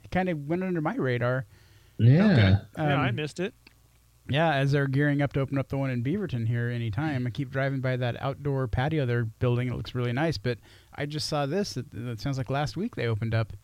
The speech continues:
Speaker 1: And it's, it's literally right ar-, that same, like, you walk down the, if you're walking from Fort George to Reach Break and you take a left instead of going straight to Reach Break, it's right there. So
Speaker 2: I think,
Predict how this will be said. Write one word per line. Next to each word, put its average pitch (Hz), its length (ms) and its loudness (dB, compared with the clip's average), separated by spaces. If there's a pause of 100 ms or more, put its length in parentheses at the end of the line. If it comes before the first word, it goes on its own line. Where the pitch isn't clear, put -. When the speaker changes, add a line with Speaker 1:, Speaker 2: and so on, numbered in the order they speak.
(500)
Speaker 1:
And 151 80 0
it's, - 100 -4
it's - 260 -6
literally 170 540 4
right 151 220 2
ar-, 165 160 -4
that 147 240 -2
same, 165 600 -2
like, 147 200 -8 (100)
you 165 160 -2
walk 160 300 0
down 175 220 0
the, 156 180 -6
if - 140 -6
you're 196 120 0
walking 202 300 2
from 170 300 2
Fort 180 280 -4
George 180 320 0
to 160 80 -4
Reach 170 260 -2
Break 196 280 -2 (420)
and 147 80 -2
you 156 60 0
take 165 220 -2
a 131 40 -2
left 143 300 -4
instead 151 280 -4
of 147 60 -4
going 143 160 -2
straight 151 300 -4
to 135 80 -4
Reach 160 180 -6
Break, 190 220 -4
it's - 260 -14
right 117 180 -2
there. 160 280 -2 (480)
So 113 260 0
Speaker 2:
I 180 160 2
think, 226 500 0